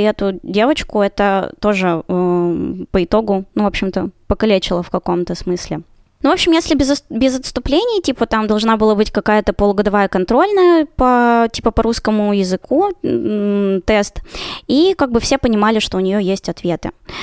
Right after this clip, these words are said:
А, и все такие, типа, «Ну, Женя, разберись, типа, с ней, ну, разберись ты можешь». Я такая: «Да не буду я, типа, че, че мараться-то?» Они такие: «Блин, ну,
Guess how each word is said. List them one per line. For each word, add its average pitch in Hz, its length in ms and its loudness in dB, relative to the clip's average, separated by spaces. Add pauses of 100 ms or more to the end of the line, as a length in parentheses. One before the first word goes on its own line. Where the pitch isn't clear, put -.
(400)
А, 202 420 2
и 202 60 0
все 226 180 -2
такие, - 240 -6
типа, 214 260 -2
«Ну, 220 100 2
Женя, 220 340 2
разберись, 208 460 -2
типа, - 220 -4
с - 120 -8
ней, 170 160 2
ну, 190 100 0
разберись 214 440 -2
ты 190 100 -6
можешь». 190 340 -4
Я 175 60 -2
такая: 185 240 -6
«Да 202 80 -4
не 262 100 2
буду 392 260 -2
я, 165 220 0
типа, - 260 -8
че, 220 360 -2
че - 180 -6
мараться-то?» 180 500 -4
Они 170 100 -2
такие: 185 240 -6
«Блин, 202 340 -2
ну, 220 220 -2